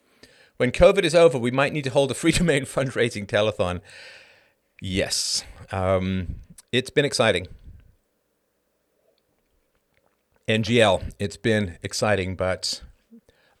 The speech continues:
I don't feel right knowing that it's really tough economically for everyone. Like, I'm not a politician. The politicians are all like, "You gotta, you gotta lower your income. You gotta deal, we got, we all gotta suffer." And of course, they give themselves pensions and raises and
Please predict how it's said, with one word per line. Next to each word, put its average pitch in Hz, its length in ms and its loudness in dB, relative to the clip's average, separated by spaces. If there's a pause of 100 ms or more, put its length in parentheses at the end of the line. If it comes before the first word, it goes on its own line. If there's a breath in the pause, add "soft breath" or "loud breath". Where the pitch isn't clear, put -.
I - 180 0
don't 117 380 -2
feel 113 640 0
right 143 680 -2
knowing 113 400 0
that 98 180 2
it's - 180 -4
really 110 220 -4
tough 107 240 -8
economically 104 540 -4
for 104 100 -2
everyone. 101 400 -2 (400 loud breath)
Like, 202 180 0
I'm 214 80 2
not 214 160 2
a - 40 0
politician. 180 680 -2
The 117 60 0
politicians 123 600 -2
are 120 60 4
all 120 100 4
like, 107 260 0 (380)
"You 82 140 -8
gotta, 107 360 4 (120)
you 104 140 -4
gotta 113 180 4
lower 127 320 6
your 120 160 2
income. 117 300 -2
You 95 60 -6
gotta 104 180 4
deal, 110 260 -4
we 127 100 -2
got, 135 160 0
we 170 120 6
all 208 180 10
gotta 170 180 6
suffer." 160 280 4
And 101 80 2
of 98 80 -8
course, 107 180 2
they 104 160 -2
give 95 200 -6
themselves 92 340 -4
pensions 98 360 -6
and 87 120 -8
raises 95 420 -2
and 95 160 -8